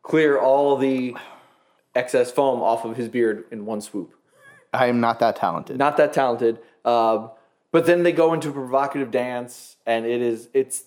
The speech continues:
Speaker 1: I've never seen it, so it's like nothing I've ever seen before for Mickey Mouse,
Speaker 2: Right.
Speaker 1: so.
Speaker 2: And, but the thing, like, uh, you could say, "Oh, well, he's drinking root beer." But, um, there is a, a chase scene where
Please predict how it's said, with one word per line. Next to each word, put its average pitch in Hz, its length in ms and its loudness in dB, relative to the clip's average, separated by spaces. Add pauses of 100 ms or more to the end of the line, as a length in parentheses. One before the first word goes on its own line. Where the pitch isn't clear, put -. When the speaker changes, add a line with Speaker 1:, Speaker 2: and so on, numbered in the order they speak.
(100)
Speaker 1:
I've 131 220 2
never 139 160 0
seen 147 180 -8
it, 156 120 -8
so 110 120 -6
it's 104 120 -10
like 107 180 -6
nothing 110 320 -12
I've 107 120 -2
ever 107 200 -4
seen 107 180 -12
before 107 340 -2
for 104 140 -8
Mickey 107 240 -10
Mouse, 131 60 0
Speaker 2:
Right. 113 240 2
Speaker 1:
so. 101 320 -2
Speaker 2:
And, 143 180 0 (160)
but 160 400 -2
the 160 140 2
thing, 151 340 0
like, 131 300 0 (240)
uh, 131 100 -6 (300)
you 135 120 -4
could 117 140 -4
say, 113 300 0
"Oh, 110 220 4
well, 143 180 4
he's 151 240 0
drinking 143 320 0
root 170 200 2
beer." 90 320 -2 (440)
But, 131 560 2 (200)
um, 117 560 2
there 131 200 4
is 117 100 -2
a, 110 300 2
a 120 180 -2
chase - 720 -4
scene 101 640 -6
where 101 640 0